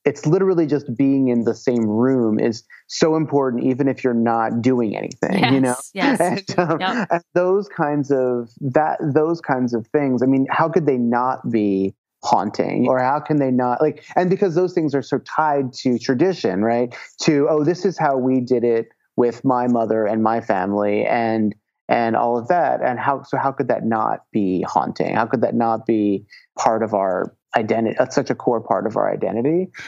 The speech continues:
Speaker 1: Um, I wish
Speaker 2: Yes.
Speaker 1: I had a better answer than that, but, like, but, <laughs> but I feel like,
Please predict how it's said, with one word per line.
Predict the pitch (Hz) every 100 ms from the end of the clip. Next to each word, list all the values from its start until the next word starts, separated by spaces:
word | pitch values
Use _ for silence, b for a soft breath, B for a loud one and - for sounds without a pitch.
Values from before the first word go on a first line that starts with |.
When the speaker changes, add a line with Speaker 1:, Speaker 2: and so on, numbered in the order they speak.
| B
Speaker 1:
Um, | 143 143
I |
wish | 156 190
Speaker 2:
Yes. |
Speaker 1:
I | 214 - 131
had |
a | 123
better | 123 131 143
answer | 110 107 131 196
than | 202 113
that, | 117 120 113
but, | 151 135
like, | 139 127 B B 143 -
but, | 160 160
<laughs> | 196 151
but | 170
I | 165
feel | 143 185 175
like, | 175 151 135 -